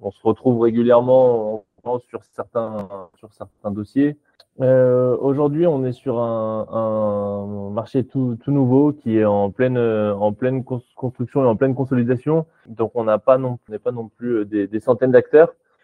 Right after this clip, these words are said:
Euh, sur Lyon, on est, euh, on est à peu près quatre, cinq acteurs, euh, vraiment dédiés déchets alimentaires.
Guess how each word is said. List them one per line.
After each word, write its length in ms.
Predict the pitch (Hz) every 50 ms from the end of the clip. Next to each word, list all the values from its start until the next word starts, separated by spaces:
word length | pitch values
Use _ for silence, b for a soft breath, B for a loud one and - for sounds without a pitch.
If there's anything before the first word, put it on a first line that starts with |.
| _ _ - 117
Euh, 160 | 110 107 107
sur 240 | 104 _ - 117 117
Lyon, 220 | 117 127 135 139
on 300 | 139 135 123 113 107 107
est, 140 | 107 104 104
euh, 260 | 107 104 98 95 95 95
on 160 | 98 98 101
est 60 | 101
à 60 | 101
peu 120 | 101 101 90
près 180 | - 113 113
quatre, 180 | - 117 113 -
cinq 160 | 117 107 -
acteurs, 420 | 113 107 _ - 120 120 117 107
euh, 560 | 107 101 98 98 98 95 95 95 98 98 98 98
vraiment 260 | 101 98 98 107 107 107
dédiés 480 | 98 104 101 98 107 110 110 104 98
déchets 300 | 101 113 113 104 - 123
alimentaires. 440 | 113 107 107 101 101 - 127 139 143